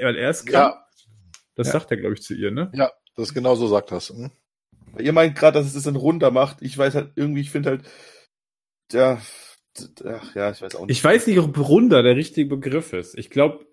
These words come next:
Speaker 1: ich würde Bernd zustimmen, indem ich, äh, ich soll sagen, es würde das noch verstärken, dass es sa-, dass er sagt, ich, es geht mir eigentlich, und so habe ich immer Batman auch immer verstanden,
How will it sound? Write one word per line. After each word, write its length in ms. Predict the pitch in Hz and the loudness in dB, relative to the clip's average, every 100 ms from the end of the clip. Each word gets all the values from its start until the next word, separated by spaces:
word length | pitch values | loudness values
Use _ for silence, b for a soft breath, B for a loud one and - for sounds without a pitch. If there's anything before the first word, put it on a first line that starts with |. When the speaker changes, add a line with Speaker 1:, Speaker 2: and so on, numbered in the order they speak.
| _ | _
Speaker 1:
ich 220 | - 120 135 | -16 -12 -4
würde 200 | 151 139 | -4 0
Bernd 340 | 139 147 151 | 0 0 -2
zustimmen, 520 | - 185 - 180 160 | -6 -6 -4 -6 -4
indem 280 | 143 139 147 | -4 -4 -4
ich, 280 | 147 - - | -6 -10 -14
äh, 140 | 139 - - _ _ - | -12 -12 -20 _ _ -18
ich 160 | - | -12
soll 140 | 135 139 | -10 0
sagen, 260 | 143 143 B B _ _ _ _ _ _ _ _ _ - | 0 0 B B _ _ _ _ _ _ _ _ _ -16
es 240 | - - 131 | -12 -8 0
würde 320 | 170 175 - | 4 4 4
das 300 | 151 143 - | 0 0 -2
noch 180 | 147 151 | -4 -2
verstärken, 1000 | - 139 - 143 165 - 113 156 185 - | -4 -4 -2 2 2 0 -6 -8 -10 -2
dass 200 | 127 127 | -2 -2
es 220 | 135 - | -10 -6
sa-, 240 | 127 127 - | -4 -4 -4
dass 180 | 131 - | -4 -2
er 140 | 127 | -4
sagt, 360 | 123 123 151 - | 0 0 0 -6
ich, 200 | 131 - | -12 -10
es 200 | 127 - | -12 -6
geht 200 | - 147 165 | -4 -2 0
mir 280 | 160 - | -2 0
eigentlich, 480 | 135 143 170 175 180 | 0 0 -2 -6 -6
und 180 | 131 127 | -8 -8
so 200 | 127 131 | -4 -2
habe 120 | 147 165 | 0 0
ich 60 | |
immer 160 | 147 127 | 0 2
Batman 320 | - - 143 | 0 0 -2
auch 100 | 127 | -2
immer 160 | 151 151 | -2 -4
verstanden, 720 | 139 - 151 165 135 170 | -6 -2 -2 -2 -6 -8